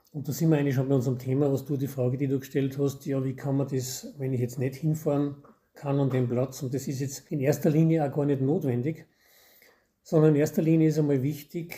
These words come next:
wie können wir unser Leben dann auch ausrichten, um in so einer Atmosphäre in der eigenen Familie, mit Verwandten, Bekannten in unserem Umfeld leben können, wo so eine Atmosphäre ist, die positiv ist.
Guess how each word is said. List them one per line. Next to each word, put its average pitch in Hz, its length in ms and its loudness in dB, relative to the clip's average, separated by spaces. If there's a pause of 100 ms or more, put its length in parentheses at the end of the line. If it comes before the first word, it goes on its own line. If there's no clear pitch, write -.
(120)
wie 156 300 0
können 147 580 -2
wir 143 220 0
unser 147 220 0
Leben 143 340 2
dann 131 140 2
auch 127 140 0
ausrichten, 131 640 -4
um 151 460 0 (140)
in 147 120 -4
so 147 300 -2
einer 151 320 0
Atmosphäre 143 960 -2 (280)
in 165 100 -4
der 156 100 -4
eigenen 131 340 0
Familie, 143 800 0
mit 127 360 -4
Verwandten, 131 580 -4
Bekannten 127 480 -4
in 135 80 -2
unserem 135 260 -2
Umfeld 156 520 -2 (140)
leben 143 340 0
können, 143 480 0
wo 131 140 2
so 147 320 -4
eine 143 120 0
Atmosphäre 135 720 -4
ist, 135 400 -4
die 135 80 -4
positiv 135 760 -2
ist. 117 260 -10